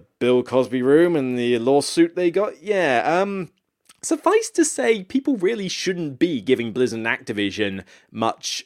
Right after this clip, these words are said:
money right now, but there are still people out there who will spend fifty thousand pounds on a gun skin for their games. I mean, you know, there are some crazy people out there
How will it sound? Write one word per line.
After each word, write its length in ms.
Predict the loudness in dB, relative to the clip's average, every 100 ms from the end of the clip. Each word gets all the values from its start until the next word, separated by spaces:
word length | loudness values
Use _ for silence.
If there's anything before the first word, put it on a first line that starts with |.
| -12
money 520 | -2 0 0 -4 -8
right 280 | -8 -8 -8
now, 200 | -10 -8
but 220 | -4 -2
there 140 | 2 2
are 60 |
still 220 | 2 2 0
people 320 | 0 -2 0
out 160 | 0
there 180 | 0 -2
who 100 | -2
will 80 | -4
spend 260 | -4 -4 -4
fifty 220 | -8 -6
thousand 380 | -4 -4 -6 -8
pounds 240 | -8 -6
on 60 | -8
a 40 |
gun 340 | -8 -6 -6 -8
skin 380 | -8 -8 -10
for 100 | -12
their 140 | -12 -12
games. 340 | -10 -12 -12
I 60 | -12
mean, 220 | -14 -14
you 140 | -12 -10
know, 120 | -6
there 160 | -2
are 60 | -2
some 140 | -4
crazy 420 | -14 -12 -8 -8 -8
people 380 | -12 -12 -10
out 160 | -14 -12
there 200 | -10 -10